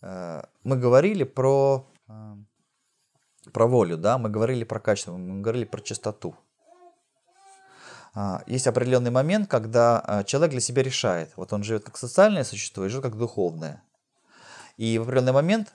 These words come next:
он делает выбор и говорит, что «я теперь духовное существо». Он сжигает с-, э, за собой мосты.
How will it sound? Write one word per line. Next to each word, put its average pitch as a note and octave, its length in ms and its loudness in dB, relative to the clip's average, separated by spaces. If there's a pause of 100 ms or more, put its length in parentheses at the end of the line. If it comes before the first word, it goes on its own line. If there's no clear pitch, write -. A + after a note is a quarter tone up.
он A2+ 220 -2
делает B2 280 2
выбор F#3 260 2
и - 20 0
говорит, A#2+ 280 4
что - 160 -6
«я D3+ 140 4
теперь C#3 320 -2
духовное A2+ 440 -2
существо». A2 460 -8
Он A#2+ 120 2
сжигает B2 400 2
с-, - 120 -6
э, G2+ 280 -2
за G#2+ 120 -8
собой C3+ 320 2
мосты. B2+ 480 -2